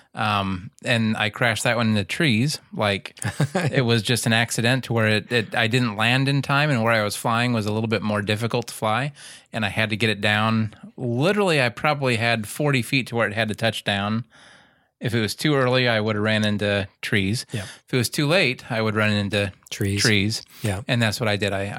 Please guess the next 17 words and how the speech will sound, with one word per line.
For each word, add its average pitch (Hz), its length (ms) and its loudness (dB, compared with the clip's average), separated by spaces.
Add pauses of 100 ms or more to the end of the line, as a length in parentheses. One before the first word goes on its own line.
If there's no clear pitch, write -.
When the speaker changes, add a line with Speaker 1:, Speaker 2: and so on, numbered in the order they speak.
(100)
Speaker 1:
I - 20 2
overshot 110 460 0
my 107 80 -2
runway 104 520 -4
and 101 280 -4
ran 113 180 0
into 110 140 -2
trees, 165 320 -2
and 123 80 0
it - 20 -4
just 110 220 -6
completely 120 460 -4
broke 113 340 -4
the, 110 340 0
the 113 80 0
wing 123 220 0
off. 151 280 -2